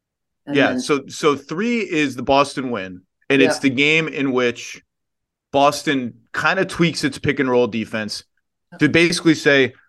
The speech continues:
Speaker 2: "We're staying at home on Embiid. We're not giving him easy nail catches. And
Speaker 1: Yeah.
Speaker 2: James, we're giving you a driving lane.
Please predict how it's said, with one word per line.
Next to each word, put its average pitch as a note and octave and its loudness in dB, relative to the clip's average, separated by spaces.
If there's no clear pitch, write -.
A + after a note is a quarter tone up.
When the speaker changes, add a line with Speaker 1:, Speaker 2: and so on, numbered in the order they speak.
Speaker 2:
"We're C#3+ 2
staying D#3 2
at G#3+ 0
home D3 -4
on D3 0
Embiid. A#2+ -2
We're A#2 -2
not C#3 0
giving C#3+ -2
him C3+ -2
easy B2+ -2
nail A2 -2
catches. G#2 -8
And C#3+ 2
Speaker 1:
Yeah. B2 0
Speaker 2:
James, E3+ 2
we're D#3+ 4
giving A3 0
you A#3 2
a F#3 8
driving C3+ 2
lane. F2+ -14